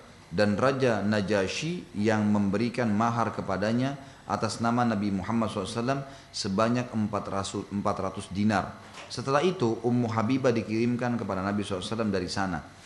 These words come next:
Ia meninggal pada masa pemerintahan saudaranya Muawiyah. Inilah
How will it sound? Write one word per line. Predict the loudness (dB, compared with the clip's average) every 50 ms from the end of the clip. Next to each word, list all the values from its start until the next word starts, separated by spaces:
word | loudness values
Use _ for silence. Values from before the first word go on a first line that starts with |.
| -20 -20 -8 -2 4
Ia | 6 6 6
meninggal | 6 4 4 2 4 4 4 4 4
pada | 2 0 0 2
masa | 2 0 0 0 -2 0
pemerintahan | 0 0 0 0 0 0 0 -2 -2 -2
saudaranya | -2 0 0 2 2 2 0 0 0
Muawiyah. | 0 0 -2 0 0 2 2 2 2 2 2 2 0 -2 -6 -12 -18 -20 -20 -20 -20 -20 -12 -4 0
Inilah | 2 2 2 2 2 2 2